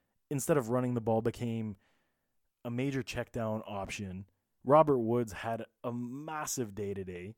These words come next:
Cooper Kupp, again, like I said, he, last week, he is a beast. He's gonna keep playing. Brandon Cooks kinda took a sidestep out of everyone today, but I don't know, man. These, these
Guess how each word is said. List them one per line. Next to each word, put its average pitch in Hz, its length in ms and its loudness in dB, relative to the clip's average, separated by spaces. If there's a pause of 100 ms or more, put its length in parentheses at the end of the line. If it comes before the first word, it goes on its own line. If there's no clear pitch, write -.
(240)
Cooper 160 280 -2
Kupp, 123 300 -4
again, 101 460 -6
like 107 180 -6
I 110 80 -6
said, 98 320 -6
he, 127 160 -8
last 104 320 -4
week, 104 200 -6
he 143 200 -2
is 117 240 0
a 104 140 -6
beast. 101 460 -8
He's 127 160 -2
gonna 131 200 -2
keep 113 300 -6
playing. 92 460 -8 (1300)
Brandon 170 220 0
Cooks - 280 0
kinda 127 200 -2
took - 160 -4
a 107 60 -8
sidestep 104 580 -4 (1160)
out 117 140 2
of 110 120 0
everyone 107 340 -2
today, 98 320 -6
but 107 320 -2 (1400)
I 135 160 0
don't 113 140 -2
know, 107 200 -4
man. 110 300 -4
These, 120 240 -4
these 123 240 -4